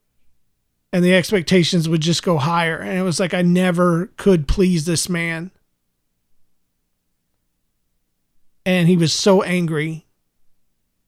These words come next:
all the time. He, we eventually moved out to the property that we visited, you know, on the weekends. And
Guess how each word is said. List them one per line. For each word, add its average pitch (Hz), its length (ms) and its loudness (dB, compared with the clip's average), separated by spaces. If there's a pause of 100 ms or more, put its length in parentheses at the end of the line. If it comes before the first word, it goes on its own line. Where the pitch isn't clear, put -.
(240)
all 175 220 2
the 165 80 2
time. 165 560 -4 (3000)
He, 190 420 0
we 202 180 2
eventually 233 380 4
moved 214 380 6
out 214 260 2
to 190 120 0
the 175 80 0
property 180 680 2 (1120)
that 170 400 -2
we 175 280 2
visited, 156 640 0 (400)
you 180 120 -2
know, 156 180 -2
on 156 100 -2
the 151 80 -2
weekends. 156 640 -2 (760)
And 160 460 -2